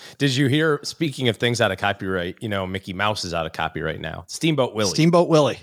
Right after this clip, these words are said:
Speaker 1: Yeah, Steamboat Willie. Did you hear about, uh, the first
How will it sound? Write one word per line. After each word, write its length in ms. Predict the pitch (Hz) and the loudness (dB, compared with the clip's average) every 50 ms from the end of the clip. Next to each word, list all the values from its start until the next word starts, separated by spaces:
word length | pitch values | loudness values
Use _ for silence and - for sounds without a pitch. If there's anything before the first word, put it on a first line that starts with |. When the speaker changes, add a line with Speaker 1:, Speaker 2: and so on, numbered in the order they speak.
| - | -10
Speaker 1:
Yeah, 220 | - 95 95 90 82 | -6 -2 -2 -2 -2
Steamboat 460 | - - - 107 104 92 92 92 - | -4 -6 -8 -6 -6 -4 -4 -6 -4
Willie. 260 | 101 98 92 90 85 | -4 -4 -4 -4 -6
Did 160 | 82 - 107 101 | -6 -6 -6 -4
you 60 | 95 | -2
hear 140 | 104 117 113 | 0 0 2
about, 360 | 107 110 107 104 98 - - | 2 2 2 0 0 -2 -2
uh, 180 | 110 95 92 90 | 0 0 0 0
the 80 | 87 | -2
first 560 | 92 - - 107 101 98 - - - - - | -8 -8 -4 -2 -2 -2 -2 -6 -8 -8 -12